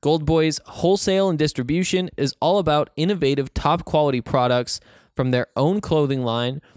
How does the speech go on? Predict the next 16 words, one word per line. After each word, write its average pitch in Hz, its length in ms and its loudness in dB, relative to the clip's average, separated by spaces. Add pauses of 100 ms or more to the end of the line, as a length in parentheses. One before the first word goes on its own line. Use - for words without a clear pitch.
(100)
to 139 80 -10
brands 143 360 0
such 151 200 -2
as 131 180 -2 (200)
Cookies 170 460 -2
and 139 200 -4
Supreme. 120 720 -4 (880)
They 127 180 -2
have 139 140 2
delicious 147 580 2
C - 240 0
B 156 120 0
D 123 140 0
drinks, 147 600 -2 (460)
lip 180 320 -2
balms, 143 600 -2